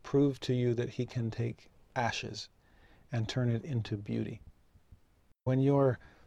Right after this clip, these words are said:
best intentions to live a flawless life have gone up in smoke, and the ash of those attempts is all that's left behind, just come to the other track,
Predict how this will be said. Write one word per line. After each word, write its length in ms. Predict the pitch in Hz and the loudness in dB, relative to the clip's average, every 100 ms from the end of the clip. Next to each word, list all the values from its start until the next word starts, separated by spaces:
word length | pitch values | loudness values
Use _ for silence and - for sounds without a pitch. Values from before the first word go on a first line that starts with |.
| _ - | _ 2
best 340 | 123 165 - | 8 8 8
intentions 720 | 190 190 180 175 - 131 117 - | 6 6 6 4 4 2 2 0
to 100 | 123 | 6
live 220 | 135 131 | 6 8
a 120 | 127 | 4
flawless 800 | - - 131 135 156 165 160 - | 2 -4 6 8 8 6 2 0
life 340 | 139 131 104 - | 0 0 -4 -2
have 320 | 120 107 110 | -2 -2 0
gone 260 | 135 156 | 4 6
up 200 | 156 151 | 4 4
in 200 | 139 127 | 0 -2
smoke, 640 | 117 - 131 127 127 - - - - - - - - - - _ _ - | -2 -2 -2 -2 -4 -8 -20 -20 -20 -20 -20 -20 -20 -20 -20 _ _ -6
and 260 | 131 127 120 | 0 2 2
the 140 | 123 - | 0 0
ash 640 | 180 170 185 165 - - - - - - _ - | 6 10 10 8 0 -2 -4 -6 -12 -20 _ -2
of 180 | 131 | 4
those 300 | 127 156 147 | 10 10 10
attempts 760 | 151 - - 151 143 147 - - - - - | 4 -2 4 4 2 -8 -12 -12 -20 -14 -2
is 140 | 123 | 0
all 260 | - 147 151 | 8 10 10
that's 220 | 151 - | 6 0
left 260 | 139 - - | -2 -4 -6
behind, 520 | 127 101 104 110 - _ _ _ _ - - _ - | -4 -4 -6 -10 -18 _ _ _ _ -20 -20 _ -14
just 340 | - 156 - - | -4 -4 -4 -4
come 360 | - 147 147 | -2 2 2
to 120 | 120 131 | 2 2
the 180 | 123 | 2
other 240 | - 127 117 - - | -2 -4 -6 -10 -14
track, 400 | - - - | -8 -8 -8